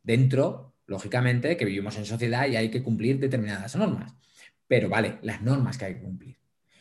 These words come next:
Pero lo que pueda decidir por mí mismo, experimentar por mí mismo, comprobar y ver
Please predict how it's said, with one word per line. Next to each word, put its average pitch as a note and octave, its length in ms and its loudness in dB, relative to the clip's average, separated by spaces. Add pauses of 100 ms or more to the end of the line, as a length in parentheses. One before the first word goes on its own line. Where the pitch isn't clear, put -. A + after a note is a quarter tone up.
(260)
Pero C3 440 8
lo D3 300 8
que C3+ 480 4
pueda G#3 300 8
decidir D#3 520 6
por A#2+ 140 2
mí A#2+ 180 2
mismo, C3 440 2
experimentar C3+ 760 4
por F#3 180 6
mí C#3 160 4
mismo, C3+ 440 2
comprobar C3+ 840 4
y C3+ 340 6 (420)
ver - 580 4